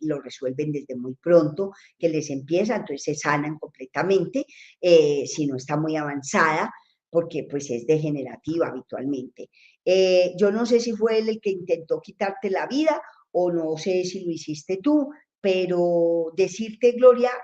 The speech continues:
que te puedes sanar, que, que es bueno hacer terapia,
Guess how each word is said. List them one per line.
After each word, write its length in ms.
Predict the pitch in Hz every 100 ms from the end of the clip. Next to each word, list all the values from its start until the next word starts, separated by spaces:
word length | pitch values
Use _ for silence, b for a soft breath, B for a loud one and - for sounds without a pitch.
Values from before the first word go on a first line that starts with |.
| -
que 140 | 214
te 140 | 196 190
puedes 420 | 185 180 214 -
sanar, 460 | 160 160 208 185 - -
que, 220 | 160 151 b b _
que 240 | 185 180
es 140 | 180 180
bueno 500 | 233 220 214 233 226 B _ - 170 -
hacer 380 | - - 170 -
terapia, 480 | 190 170 - -